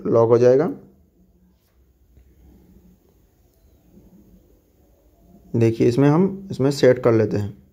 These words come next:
बढ़िया से फिटिंग भी हो गया है, अब बढ़िया से मूव कर रहा है।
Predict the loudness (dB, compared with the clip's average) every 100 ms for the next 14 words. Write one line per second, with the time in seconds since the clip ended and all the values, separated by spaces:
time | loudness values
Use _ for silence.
0 | _ _ _ _ _ _ 0 2 2 0
1 | 0 2 2 2 0 -4 -8 -16 -20 _
2 | _ _ 0 2 2 2 0 2 2 2
3 | 0 -4